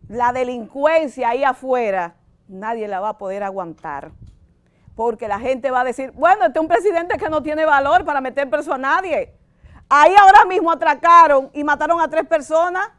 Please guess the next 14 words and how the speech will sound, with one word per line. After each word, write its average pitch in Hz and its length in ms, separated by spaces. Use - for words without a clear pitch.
por 285 140
la 294 100
Romana. 302 560
La 339 140
delincuencia 349 540
se 440 80
está 349 180
multiplicando 359 800
porque 349 220
si 302 100
tenemos 403 240
un 466 60
presidente 392 680
cobarde, 320 920